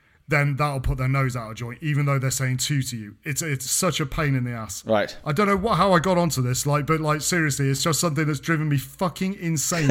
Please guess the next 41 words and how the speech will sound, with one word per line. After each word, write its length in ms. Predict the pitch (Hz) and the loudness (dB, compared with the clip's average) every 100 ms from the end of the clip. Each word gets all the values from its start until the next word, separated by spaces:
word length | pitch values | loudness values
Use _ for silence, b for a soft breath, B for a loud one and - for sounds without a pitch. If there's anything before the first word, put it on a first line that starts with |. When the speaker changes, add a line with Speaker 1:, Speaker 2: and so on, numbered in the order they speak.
| 127 | 4
Speaker 1:
for 120 | - | 4
Speaker 2:
<laughs> 220 | 127 147 | 4 4
Speaker 1:
years. 240 | 123 135 175 | 4 2 2
It's 180 | 180 180 | 2 2
an 140 | 143 - | -2 0
absolute 640 | 180 185 - 165 160 160 | 2 2 0 0 2 2
nightmare. 200 | 151 151 143 | 0 2 4
Speaker 2:
You 80 | |
got 180 | 151 208 | 6 6
onto 240 | 220 208 190 | 6 6 4
it 60 | |
because 280 | 151 147 151 | 4 2 2
Speaker 1:
Uh, 40 | 151 | 4
Speaker 2:
you've 100 | 165 | 6
got 120 | 139 | 6
a 40 | |
meeting 280 | 151 147 135 | 6 4 4
tomorrow 380 | 139 135 123 110 | 4 4 6 6
where 180 | 117 117 | 6 6
maybe 300 | 123 123 117 | 4 4 4
you're 160 | 113 110 | 6 6
Speaker 1:
Oh, 20 | |
Speaker 2:
gonna 140 | 170 123 | 8 8
have 80 | 127 | 6
Speaker 1:
that's 80 | |
Speaker 2:
to 80 | - | 4
Speaker 1:
right. 80 | 131 | 2
Speaker 2:
kind 180 | 135 127 | 4 4
of 80 | 127 | 4
Speaker 1:
Okay, 80 | |
Speaker 2:
be 80 | 131 120 | 4 4
Speaker 1:
yeah, 40 | |
Speaker 2:
a 20 | 110 | 4
bit 180 | 123 - | 2 4
Speaker 1:
yeah. 60 | |
Speaker 2:
more, 340 | 120 117 110 98 | 4 6 6 4
more 220 | 120 113 | 4 4
direct 600 | 123 113 110 117 - - | 4 4 6 4 0 0
than 200 | 113 107 | 2 4
you 160 | 113 110 | 4 6
other, 280 | 107 104 | 4 2